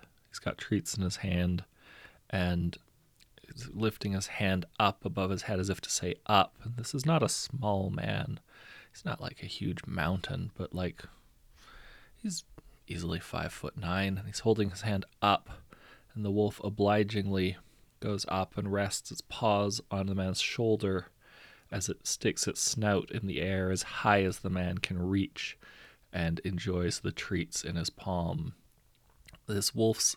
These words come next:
standing height is easily six and a half feet. You could probably nibble six-foot-nine in the air. And it's gorgeous.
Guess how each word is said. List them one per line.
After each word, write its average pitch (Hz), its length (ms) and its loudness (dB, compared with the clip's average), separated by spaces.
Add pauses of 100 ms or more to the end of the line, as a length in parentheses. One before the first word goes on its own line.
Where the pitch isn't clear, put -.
standing 113 840 2
height 92 540 -2 (1500)
is 104 260 -6
easily 101 420 0
six - 380 -6
and 85 80 -4
a 82 60 -4
half 87 240 -4
feet. - 560 -8 (580)
You - 80 -20
could - 180 -20
probably 98 560 0
nibble 92 360 0
six-foot-nine 92 1080 -2 (640)
in 90 160 -4
the 87 200 0
air. 87 420 0 (2250)
And 101 100 -2
it's 98 80 -4
gorgeous. 113 640 -4